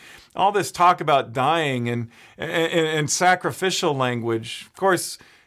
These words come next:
with our perspective, knowing where Jesus is going, uh, we have the benefit of hindsight, and that, that gives us a kind of a crystal clear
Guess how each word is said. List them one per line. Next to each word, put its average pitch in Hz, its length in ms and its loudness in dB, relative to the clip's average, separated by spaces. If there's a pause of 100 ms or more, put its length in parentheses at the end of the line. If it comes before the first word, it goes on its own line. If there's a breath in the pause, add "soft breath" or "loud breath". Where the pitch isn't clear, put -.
(220 soft breath)
with - 140 -10
our 196 180 4
perspective, 185 680 0
knowing 160 400 2
where 151 240 4
Jesus 139 500 -2
is 123 160 -4
going, 123 640 0 (440 soft breath)
uh, 147 280 0
we 180 260 4
have 170 240 4
the 156 80 -2
benefit 165 400 0
of 123 120 0
hindsight, 143 680 0
and 131 120 -2
that, 143 260 0 (320 soft breath)
that 170 200 0
gives 170 180 2
us 156 160 -4
a 151 60 -8
kind 170 180 0
of 147 80 -2
a 127 60 0
crystal 185 640 -2
clear 170 580 4